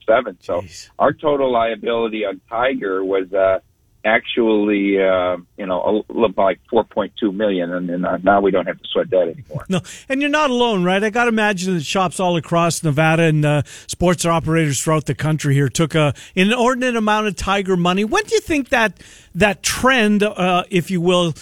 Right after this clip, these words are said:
Speaker 2: when does it end? I mean, people can't just keep blindly betting him, can they, or,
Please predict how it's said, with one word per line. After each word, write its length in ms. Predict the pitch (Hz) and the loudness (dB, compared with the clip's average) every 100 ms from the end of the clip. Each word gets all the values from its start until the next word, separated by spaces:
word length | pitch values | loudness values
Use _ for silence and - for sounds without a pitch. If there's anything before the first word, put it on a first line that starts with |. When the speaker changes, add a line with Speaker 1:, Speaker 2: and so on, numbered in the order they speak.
| - _ | -16 _
Speaker 2:
when 160 | 247 381 | -4 0
does 220 | 370 220 | 0 2
it 100 | 220 | 2
end? 320 | 175 143 127 | 2 0 0
I 40 | 147 | 0
mean, 240 | 180 185 | 0 0
people 340 | 175 302 - 226 | 0 -2 -2 -2
can't 280 | 233 233 | -2 -2
just 200 | 202 185 | -2 -4
keep 180 | - 180 120 _ - | -2 -2 -4 _ -2
blindly 580 | 160 190 214 175 170 | 0 2 0 0 0
betting 440 | 156 117 180 175 156 | 2 2 2 2 2
him, 260 | 139 123 | 2 0
can 360 | 110 - 165 202 | -4 -4 -2 0
they, 160 | 254 | 0
or, 120 | 262 | 2